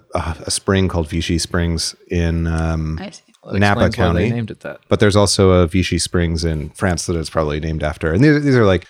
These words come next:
Speaker 1: you know, unpleasant tasting, like, health waters
Speaker 2: Healthy.
Speaker 1: from
Speaker 2: Very
Speaker 1: the
Speaker 2: good.
Speaker 1: nineteenth century
Speaker 2: I see.
Speaker 1: that, you know, no one, I mean, if,
Speaker 3: Yeah.
Speaker 1: if you think you'll be cured by mineral water,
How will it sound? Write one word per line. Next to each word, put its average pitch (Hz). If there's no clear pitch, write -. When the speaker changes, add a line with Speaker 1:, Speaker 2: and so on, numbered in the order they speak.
Speaker 1:
you 101
know, 85
unpleasant 101
tasting, 90
like, 82
health -
waters 71
Speaker 2:
Healthy. -
Speaker 1:
from 92
Speaker 2:
Very 85
Speaker 1:
the 95
Speaker 2:
good. 92
Speaker 1:
nineteenth 101
century 82
Speaker 2:
I 78
see. 80
Speaker 1:
that, 80
you 82
know, 78
no 78
one, 73
I -
mean, 73
if, 135
Speaker 3:
Yeah. 120
Speaker 1:
if 87
you 92
think 95
you'll 90
be 87
cured 82
by 80
mineral 82
water, 78